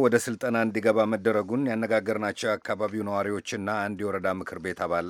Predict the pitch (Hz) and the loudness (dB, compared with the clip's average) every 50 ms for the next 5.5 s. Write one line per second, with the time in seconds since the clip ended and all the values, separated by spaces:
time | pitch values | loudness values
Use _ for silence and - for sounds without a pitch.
0 | 90 - 92 87 87 90 85 82 80 - - 92 87 80 85 87 85 82 78 73 | -4 -4 -4 -4 -4 -4 -4 -4 -6 -6 -6 -6 -4 -4 -4 -4 -2 -2 -2 -4
1 | 67 64 - _ - - - - - - - - - - - 117 120 127 123 - | -6 -16 -18 _ -20 -20 -20 -20 -20 -20 -20 -20 -6 -2 0 2 2 2 2 2
2 | - 143 123 117 123 120 - 131 127 - 123 110 117 117 120 117 113 117 117 - | 2 4 4 6 4 4 2 0 -4 -4 -2 0 0 2 2 2 2 0 -2 -2
3 | - - 117 110 117 117 98 90 117 113 110 123 147 - - 117 117 110 107 107 | -4 -4 -2 -2 -2 -2 0 0 0 2 2 0 -2 -4 -4 -2 -2 -2 -2 -2
4 | 110 113 104 107 113 110 110 110 107 110 110 - - 117 110 101 123 127 110 107 | -2 -2 0 0 2 2 2 0 0 -2 -4 -4 -4 -4 -2 0 2 2 2 2
5 | 127 120 - 101 113 - - 113 110 117 | -2 -2 -4 -6 -6 -6 -6 -6 -4 -4